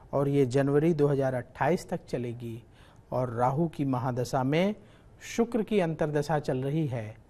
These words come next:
जो जुलाई दो हज़ार इक्कीस से शुरू हुई है और ये जुलाई दो हज़ार चौबीस तक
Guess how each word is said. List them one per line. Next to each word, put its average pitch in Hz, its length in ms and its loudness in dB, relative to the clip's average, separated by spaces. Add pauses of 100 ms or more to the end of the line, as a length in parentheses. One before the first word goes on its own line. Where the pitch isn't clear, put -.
(200)
जो 143 520 4 (2750)
जुलाई 170 440 8
दो 190 140 8
हज़ार 170 280 4
इक्कीस 226 420 0
से 220 80 8
शुरू 170 280 4
हुई 131 260 2
है 113 240 -8 (460)
और 139 240 0
ये 135 320 2 (300)
जुलाई 156 400 8
दो 151 140 2
हज़ार 127 280 -2
चौबीस 120 500 -4
तक 185 120 -2